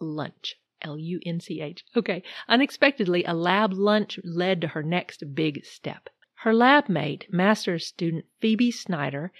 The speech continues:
had an entrepreneurial upbringing. "I grew up observing my mother launch multiple businesses," Snyder said.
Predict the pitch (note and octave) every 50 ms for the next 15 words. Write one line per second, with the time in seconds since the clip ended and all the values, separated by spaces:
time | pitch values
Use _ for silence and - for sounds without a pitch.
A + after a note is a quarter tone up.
0 | - - - - A3 G#3+ A3 G#3 - G3 G#3 G#3+ A3 C4 B3+ B3+ A3 G3 F3+ F3
1 | F#3 G3+ - B3+ C4+ G#3 D#3+ D#3 D#3 D3+ C#3+ C#3 C3+ C3+ C#3+ - _ _ _ _
2 | - A3+ A#3+ G#3+ A#3+ B3+ C#4 C#4+ C4+ C4+ A#3+ G3+ F3 F3 F#3 G3+ A3+ A#3 A#3+ G#3+
3 | F#3+ F3+ F3 F3 F3 F3+ G3+ G3+ F3+ E3+ E3 E3 E3 D#3+ - - F3 E3+ F#3+ A3
4 | A3 G#3+ F#3 E3+ D3+ F#3 F#3+ G3 F3+ D#3+ - D3 D3+ - - D#3+ C#3 C#3+ D3 D3
5 | C#3+ - - D3 D#3+ D#3+